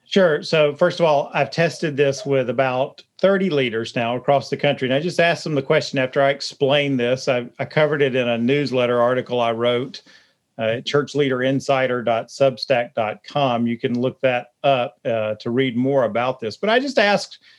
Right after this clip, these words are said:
you know, leaders, you know, what they would guess their church,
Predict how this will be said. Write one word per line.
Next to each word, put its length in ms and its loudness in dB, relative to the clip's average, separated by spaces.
you 80 0
know, 80 2
leaders, 640 -2
you 100 0
know, 20 4
what 260 2
they 140 4
would 220 -2
guess 460 0
their 200 2
church, 560 -4